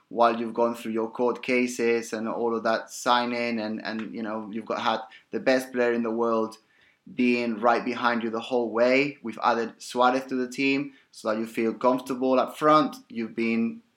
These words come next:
um, part of the best attacking trident in the world and arguably history. But, you know, if that's not good enough, if, um, Neymar wants to go somewhere else, then, as I said, the door is wide open.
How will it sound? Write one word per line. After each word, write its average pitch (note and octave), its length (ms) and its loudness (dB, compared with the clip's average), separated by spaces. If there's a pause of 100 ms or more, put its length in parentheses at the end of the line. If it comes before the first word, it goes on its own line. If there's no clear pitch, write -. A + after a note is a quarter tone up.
(160)
um, G#2+ 420 0 (160)
part B2+ 380 6 (100)
of A2+ 160 0
the A2 80 0
best A#2 480 0 (220)
attacking B2 460 4
trident A2+ 520 6
in A2+ 160 0
the A2 100 2
world A#2 500 6 (420)
and A#2 180 2
arguably A2+ 560 4
history. D3 680 -2 (640)
But, A#2+ 260 4
you B2 80 0
know, A#2+ 260 2
if A2 180 -4
that's B2+ 260 2
not B2 320 -2
good C#3+ 180 -2
enough, C3+ 500 2 (100)
if, A2+ 280 -6
um, G#2+ 420 0
Neymar A#2 360 2
wants A#2 220 0
to A2+ 80 -8
go A2+ 100 -4
somewhere A2+ 260 -2
else, E3 340 4 (400)
then, A2+ 460 0
as - 180 -6
I A2+ 40 -12
said, B2+ 320 0
the A2 100 -6
door A#2 240 2
is A2 100 -4
wide A2+ 240 2
open. G#2 420 0